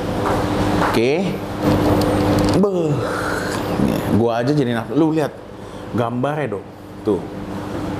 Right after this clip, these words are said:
gambarnya udang dimasak. <laughs> Ini goda iman gua, bukan goda iman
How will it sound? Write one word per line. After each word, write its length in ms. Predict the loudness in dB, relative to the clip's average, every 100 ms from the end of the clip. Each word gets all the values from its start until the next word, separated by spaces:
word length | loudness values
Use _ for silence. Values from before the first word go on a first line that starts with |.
| 2
gambarnya 720 | 2 2 0 2 2 0 -2 -8 -14 -14 -10 0
udang 640 | 2 4 2 0 -2 -6 -8 -16 -18 -16 -16 -14 -12 -12 -10 -10 -10 -8 -2 2
dimasak. 560 | 4 2 0 0 -2 -4 -4 -2 -2 -6
<laughs> 420 | -16 -14 -12 0
Ini 200 | 4 4
goda 240 | 6 4 6
iman 400 | 4 4 0 0
gua, 320 | 2 2 0
bukan 400 | -6 -8 -2 0
goda 200 | 2 4
iman 160 | 4 2